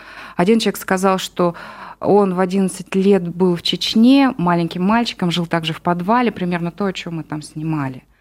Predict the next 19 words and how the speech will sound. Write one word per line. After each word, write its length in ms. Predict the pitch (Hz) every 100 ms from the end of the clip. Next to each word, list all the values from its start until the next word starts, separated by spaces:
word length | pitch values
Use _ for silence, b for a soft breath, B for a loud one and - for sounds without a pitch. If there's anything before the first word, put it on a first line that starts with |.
| _ -
Да? 160 | 165 190 B B B
И 140 | 170 190
он 120 | 220
сказал, 360 | - 202 202 196
что 160 | -
фильм 240 | - 208 196
настолько 340 | - 208 190
ваш 220 | 185 185
реалистичен, 640 | 180 185 - 190 - 160 160 B B 208 B
что 240 | 160 - 190
я 300 | 208 196 - - - -
себя 360 | - 196 208
чувствую 580 | 202 202 - 170 160 151
вот 240 | 151 151
как 180 | - 170
раз 140 | 175 165
тем 200 | 165 160
маленьким 360 | 160 151 160
мальчиком, 480 | 190 226 - -